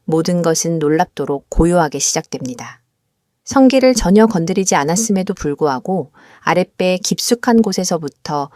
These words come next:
묵직하고 기분 좋은 압력감이 서서히 차오릅니다. 많은 분들이 이 느낌을 속이 꽉 차는 듯한 충만감 혹은 내부에서부터 무언가 은근하게 맥동하는 느낌이라고 표현합니다.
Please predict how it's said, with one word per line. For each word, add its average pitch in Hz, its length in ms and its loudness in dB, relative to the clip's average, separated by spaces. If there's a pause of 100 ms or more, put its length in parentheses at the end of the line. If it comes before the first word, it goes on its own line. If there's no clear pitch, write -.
(200)
묵직하고 - 880 -6
기분 190 360 0
좋은 175 300 0
압력감이 160 580 0
서서히 220 360 0
차오릅니다. 208 760 0 (800)
많은 180 340 4
분들이 170 560 -2 (260)
이 190 160 2
느낌을 185 600 0 (140)
속이 226 440 0
꽉 - 240 -2
차는 285 300 2
듯한 165 400 -2
충만감 175 800 2 (420)
혹은 170 400 2 (320)
내부에서부터 185 1040 2
무언가 170 680 2
은근하게 185 540 2
맥동하는 214 580 2
느낌이라고 156 540 -4
표현합니다. 151 840 0